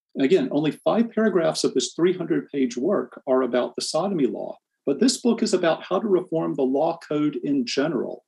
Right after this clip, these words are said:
every aspect of the law. So it stands to reason that only a small part about it would be centered on the sodomy law. So this means that Bentham's arguments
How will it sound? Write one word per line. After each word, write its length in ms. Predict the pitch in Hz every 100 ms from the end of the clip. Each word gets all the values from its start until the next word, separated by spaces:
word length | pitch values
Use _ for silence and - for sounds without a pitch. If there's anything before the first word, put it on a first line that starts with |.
| -
every 420 | 180 196 180 175
aspect 600 | 147 190 - - 117 117
of 100 | 120
the 80 | 120
law. 400 | 123 196 - - _ _ _
So 180 | - 151
it 80 | -
stands 380 | - 196 208
to 100 | -
reason 380 | 156 220 233 123
that 100 | 123
only 240 | 127 127 117
a 40 |
small 360 | - 147 143 143
part 200 | 160 143
about 280 | 123 170 120
it 140 | 117 _
would 280 | 120 117 120 _ _ -
be 100 | 131
centered 440 | - 160 139 120 117
on 260 | 107 107 - - _ _ -
the 80 | 123
sodomy 400 | - 165 135 104
law. 240 | 101 - - _ _ - _ - - - - - -
So 160 | - 175
this 320 | 160 247 -
means 640 | 185 202 156 - - - - _
that 180 | 156 156
Bentham's 420 | 180 - 214 - -
arguments 720 | 156 175 131 - - -